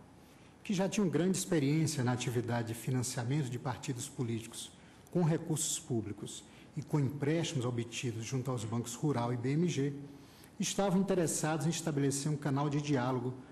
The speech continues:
com os dirigentes do Partido dos Trabalhadores, como estratégia de ação para a possibilidade de o então candidato Luiz Inácio Lula da Silva vir a eleger-se presidente da República.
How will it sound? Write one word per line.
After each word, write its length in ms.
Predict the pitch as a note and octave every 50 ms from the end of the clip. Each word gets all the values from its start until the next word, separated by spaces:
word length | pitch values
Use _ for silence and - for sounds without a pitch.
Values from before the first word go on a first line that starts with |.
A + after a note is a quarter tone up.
| - - - - - -
com 100 | D3+ D#3
os 120 | D3 B2
dirigentes 560 | C3 D#3+ - - B2 - - C3+ C#3 C#3 -
do 60 | - -
Partido 380 | - C#3+ C3 - - C#3+ C3 C3
dos 180 | C#3 - -
Trabalhadores, 840 | - D3+ C3+ D3+ D3+ D3 D3 C3 A#2 A#2+ A#2 G#2 G#2 - - - - - - - - - - - - - - -
como 220 | - F3+ F#3 F#3
estratégia 640 | F3+ - - - G#3 F#3 - - - D3 C#3 B2+ C#3+
de 80 | C#3+ D3+
ação 480 | D#3+ D3 - - - - C3 B2+ C3+ C#3 - - - - - - - - -
para 140 | - D#3 D#3
a 20 |
possibilidade 800 | D3 - F3 E3 - - F3 F3+ F3 C#3+ C3+ C3+ B2 A#2+ A2 A2
de 80 | A#2 B2+
o 80 | C#3 C3+
então 300 | B2+ C#3 - F3 F#3+ F#3+
candidato 680 | F#3+ F#3+ F3+ F3 E3 C3 C3 B2 B2 B2 A#2+ - -
Luiz 240 | A#2+ A#2+ C3 C#3 C3
Inácio 400 | D3+ D3 C3+ C3 C#3 C3+ - C3+
Lula 240 | B2 C3 C3+ C3+ C3+
da 140 | C#3+ D3+ D3+
Silva 480 | - - - B2+ A#2+ A#2 A2+ B2 B2 - - - - - - - - -
vir 220 | A#2 B2 D3 C#3+
a 80 | C#3+ C#3
eleger-se 640 | C#3 C#3 C#3 B2+ G2 F#2+ A2 A#2 A#2 G#2+ - -
presidente 640 | - - C3 C3 A2+ - A#2+ A2 A2+ A2 G#2+ - -
da 100 | - A#2+
República. 560 | A2 B2 B2 - - A2 - - - - -